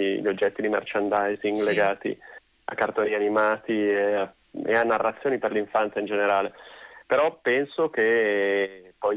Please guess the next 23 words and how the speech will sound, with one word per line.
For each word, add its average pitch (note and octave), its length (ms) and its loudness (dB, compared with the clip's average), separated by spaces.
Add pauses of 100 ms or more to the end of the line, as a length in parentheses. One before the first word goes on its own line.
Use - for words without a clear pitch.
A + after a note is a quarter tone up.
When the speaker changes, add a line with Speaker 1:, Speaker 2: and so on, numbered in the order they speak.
Speaker 1:
negli G2+ 280 -6
ultimi A2+ 480 -4
due A2 500 2
decenni B2 760 0
la G#2 120 -2
cosa A2+ 240 -2
sia A2+ 100 -4
andata G#2 220 -2
peggiorando, G#2+ 720 0
l'età G#2 340 0
del, G#2 240 -2
la - 1000 -4
soglia A#2+ 260 2
d'età A#2 240 0
del A#2+ 120 0
consumatore A#2+ 680 -2
potenziale A#2 720 -2
si A#2 60 -4
è A2 40 4
abbassata G#2 460 -2
molto C#3 440 0
e A#2 60 2
adesso, G#2+ 640 0